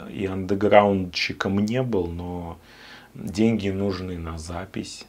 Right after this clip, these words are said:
Запись студии — это, э, дорогое удовольствие. Вон Керри Кинг, он занимал деньги у отца.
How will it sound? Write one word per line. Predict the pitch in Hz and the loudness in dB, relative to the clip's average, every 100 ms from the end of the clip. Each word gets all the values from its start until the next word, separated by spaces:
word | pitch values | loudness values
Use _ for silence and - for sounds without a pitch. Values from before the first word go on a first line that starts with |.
| - | -18
Запись | - 87 80 92 - | -10 -8 -6 -8 -12
студии — | - 92 85 87 | -8 -6 -4 -6
это, | 85 107 | -4 0
э, | 90 92 90 87 | 2 4 2 0
дорогое | 87 101 101 95 95 95 | 0 2 2 4 4 4
удовольствие. | 95 95 95 90 - 98 | 2 0 0 -4 -6 -4
Вон | 87 95 | 0 0
Керри | 82 - 98 92 87 | -2 -2 0 2 -2
Кинг, | - 95 87 - _ - - - _ _ - | -6 -8 -8 -12 _ -20 -20 -20 _ _ -6
он | 92 | -4
занимал | 90 98 101 101 92 | 0 0 0 0 -2
деньги | 90 95 92 87 87 87 | 0 0 0 -4 -4 -4
у | 85 87 | -4 -2
отца. | 90 85 - 131 131 143 | -4 -4 0 4 4 2